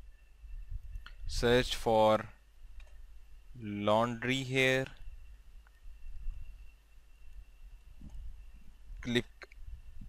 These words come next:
and you can see you have laundry, uh, website. Click import, full import, in-, uh, include media, and click on import, and again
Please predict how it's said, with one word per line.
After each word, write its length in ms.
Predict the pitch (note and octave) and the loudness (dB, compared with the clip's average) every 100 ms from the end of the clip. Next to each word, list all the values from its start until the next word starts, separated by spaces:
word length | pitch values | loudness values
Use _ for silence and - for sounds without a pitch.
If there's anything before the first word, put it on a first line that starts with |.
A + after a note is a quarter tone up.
| - - - - - - - - - - | -10 -10 -10 -12 -12 -12 -12 -12 -14 -8
and 120 | B2 A#2 | -2 0
you 100 | G#2+ | 2
can 200 | A2 A2 | 2 0
see 180 | B2 | 2
you 140 | A#2+ A#2 | 4 6
have 240 | A2+ A2+ | 6 6
laundry, 640 | G#2+ G#2 G#2+ G2+ A#2+ A#2 - | 4 4 4 4 4 2 0
uh, 240 | G#2+ G2+ | 0 2
website. 520 | G2+ A2 - C3 C3 C#3 - - - - - - - - - - | 2 0 4 4 4 0 -12 -14 -16 -16 -16 -16 -16 -14 -12 -2
Click 280 | A#2 G#2+ A2+ | 0 0 -2
import, 580 | G2+ A#2 C3+ D3 C#3+ - - - - - - - - - - - | -2 2 4 4 2 -6 -12 -12 -12 -14 -12 -12 -12 -12 -10 -4
full 240 | - C3 | 2 4
import, 500 | C#3 C#3 C#3+ C3+ C3+ - | 4 2 4 4 4 -2
in-, 160 | A2 - - | -8 -8 -6
uh, 240 | G#2+ G#2 G#2+ - - - | -2 -2 -4 -8 -12 -2
include 480 | A#2+ A#2 A2+ A2 G#2+ | 0 2 4 4 4
media, 520 | G#2+ B2 C#3+ C#3+ C3+ - | 2 2 4 6 4 2
and 220 | A2 G#2+ | -6 -6
click 260 | A2 A2 A#2 | -4 -2 0
on 140 | G#2+ | 0
import, 560 | G#2+ - A#2 C3 C#3+ - - | 0 0 4 4 4 0 -4
and 240 | G#2 G2 | -2 -2
again 480 | G#2+ A2 B2 B2 | -2 4 4 4